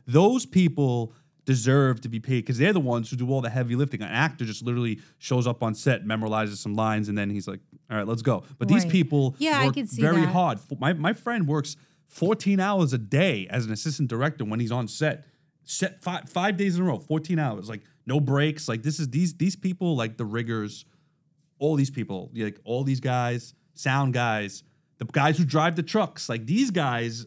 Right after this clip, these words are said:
Speaker 1: I feel bad for because they're blue collar like me. That's who I
Speaker 2: Right.
Speaker 1: feel bad for. I don't feel
Speaker 2: I
Speaker 1: bad
Speaker 2: do.
Speaker 1: for
Speaker 2: I feel
Speaker 1: actors.
Speaker 2: bad for them,
Speaker 1: That's the
Speaker 2: too.
Speaker 1: only people I feel
Speaker 2: I
Speaker 1: bad
Speaker 2: mean, they're
Speaker 1: for.
Speaker 2: always cla-, there's
Speaker 1: Right.
Speaker 2: always collateral damage, I
Speaker 1: Right.
Speaker 2: think.
Speaker 1: Right.
Speaker 2: But really, Hollywood has gone
Speaker 1: Right.
Speaker 2: absolutely out of control.
Speaker 1: Yeah, they're out of control.
Speaker 2: What
Speaker 1: They're out
Speaker 2: they
Speaker 1: of
Speaker 2: should
Speaker 1: control.
Speaker 2: be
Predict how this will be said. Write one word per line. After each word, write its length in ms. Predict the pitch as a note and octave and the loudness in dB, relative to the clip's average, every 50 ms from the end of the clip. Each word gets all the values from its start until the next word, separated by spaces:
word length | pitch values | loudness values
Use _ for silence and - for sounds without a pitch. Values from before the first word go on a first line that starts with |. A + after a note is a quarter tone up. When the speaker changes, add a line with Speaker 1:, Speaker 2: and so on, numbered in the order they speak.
| _ - | _ -6
Speaker 1:
I 140 | A2 A#2+ C3 | -4 -2 0
feel 160 | - D3 A#2+ | 2 2 2
bad 260 | A2 A#2 A#2 A#2 A#2+ | 2 0 0 -2 -2
for 180 | - B2+ A#2+ A2+ | -2 -2 -2 -2
because 300 | A#2 A#2+ - C3 A#2+ G#2+ | -2 -4 -2 -2 -2 0
they're 260 | B2+ C#3 D3+ D3+ B2+ | 2 2 2 2 0
blue 280 | A2 G#2+ A#2+ C#3 E3 D3 | -2 -4 -2 -2 -2 -2
collar 400 | - - E3 F#3+ F#3 A#2+ A#2 A2+ | -2 -2 -2 0 0 -2 -4 -4
like 260 | A2 A#2 A#2 - - | -4 -6 -6 -6 -6
me. 220 | F#3 C3 - - _ _ _ _ _ _ _ | -8 -8 -8 -10 _ _ _ _ _ _ _
That's 160 | - D#3 D#3 - | -2 -2 0 2
who 140 | E3 E3+ | 4 4
I 140 | E3+ E3 D3 | 4 4 4
Speaker 2:
Right. 60 | C#3 | 2
Speaker 1:
feel 140 | - B2 G2+ | 0 -4 -6
bad 200 | F#2+ G2 F#2 - | -6 -6 -8 -6
for. 100 | - G#2 - | -6 -4 0
I 40 | A3+ | 0
don't 80 | - - | 2 4
feel 100 | - - | 4 4
Speaker 2:
I 20 | - | 4
Speaker 1:
bad 80 | - | 2
Speaker 2:
do. 60 | - | 2
Speaker 1:
for 60 | A#3+ A3 | 0 -2
Speaker 2:
I 120 | A3+ B3 | -4 -4
feel 140 | - C#4+ C4+ | -4 -4 -4
Speaker 1:
actors. 60 | A#3+ G#3+ A3+ | -2 -2 -2
Speaker 2:
bad 120 | A3+ G#3 | -2 -2
for 100 | - A3 | -4 -4
them, 140 | G3 G3+ G3 | -2 0 2
Speaker 1:
That's 140 | F#3+ E3 D#3+ | 2 2 2
the 80 | - G#3+ | 2 2
Speaker 2:
too. 40 | |
Speaker 1:
only 160 | F3+ F3 F3+ E3 | 2 4 2 4
people 220 | F3+ E3+ C#3+ D#3 | 4 2 2 2
I 140 | B2+ B2+ B2 | 0 -2 -2
feel 140 | - - C#4+ | 0 2 2
Speaker 2:
I 40 | |
Speaker 1:
bad 40 | D4+ | 2
Speaker 2:
mean, 180 | D#4+ D#4+ D4+ C#4 | 2 2 2 0
they're 100 | C#4 C4+ | 0 0
Speaker 1:
for. 40 | B3+ | 0
Speaker 2:
always 220 | C4 C#4 C#4+ B3 G#3+ | 0 0 0 -2 -2
cla-, 240 | - - A#3+ A3 F#3 | -4 -4 -4 -4 -2
there's 200 | F#3+ A3 A3 G3 | 0 0 -2 0
Speaker 1:
Right. 100 | - A3+ | 0 0
Speaker 2:
always 260 | A3 A3 A3+ A3+ F#3+ - | 2 2 2 0 0 -4
collateral 440 | - A3 G3+ F#3+ F#3+ F3+ F3+ F3+ | -4 -4 -2 -2 -2 -2 -2 -2
damage, 400 | E3+ E3+ E3+ E3 E3 F3 F3+ F3 | -2 -2 -2 0 0 0 0 2
I 60 | - F3 | 0 0
Speaker 1:
Right. 100 | F#3+ F3 | 0 -2
Speaker 2:
think. 320 | G3 F#3+ F#3 F#3 F3 - - | -2 0 0 -2 -2 -4 -6
Speaker 1:
Right. 160 | A#2 G2+ - - _ _ - | -8 -8 -8 -10 _ _ -10
Speaker 2:
But 100 | G3+ G#3 F#3 | -8 -8 -4
really, 240 | B3 A#3 A3 A3 A3 | -2 0 0 2 0
Hollywood 400 | F#3 G#3+ G#3 G3 G3 F#3 F#3+ F3+ | 0 0 -2 -2 -2 -2 -4 -4
has 220 | D#3 E3 G3 E3+ F3 | -4 -4 -4 -6 -4
gone 260 | G3 F#3 F3 E3+ - - G#3 | -4 -2 -2 -2 -4 -4 -4
Speaker 1:
Right. 140 | G3 G3+ | -4 -2
Speaker 2:
absolutely 920 | G#3+ - - A3+ A#3 A3 G#3 G#3 G3 F#3+ F#3+ F#3+ F#3 - F#3+ G3 G3 F#3 - | -2 -2 -4 -4 -4 -4 -4 -2 -2 -2 -2 -4 -4 -6 -4 -2 -2 -2 -2
out 200 | F3+ F3+ E3+ F3+ | -4 -4 -4 -4
of 80 | G#3 | -4
control. 320 | - G3 F#3+ - - G3+ F#3 | -2 -2 -4 -2 0 0 2
Speaker 1:
Yeah, 60 | A2+ | 2
they're 100 | A#2 A#2 | 2 2
out 100 | G#2+ G2+ | 2 0
of 60 | F#2 | -2
control. 280 | - - - F#2 F#2 - _ _ | -6 -10 -16 -16 -16 -16 _ _
Speaker 2:
What 120 | - A#3+ B3 | 0 0 0
Speaker 1:
They're 40 | |
out 40 | - | 2
Speaker 2:
they 100 | D4+ - | 0 0
Speaker 1:
of 60 | G#3+ | 0
Speaker 2:
should 140 | - - A#3+ | -2 -2 -4
Speaker 1:
control. 60 | C4 | -4
Speaker 2:
be 40 | B3+ | -4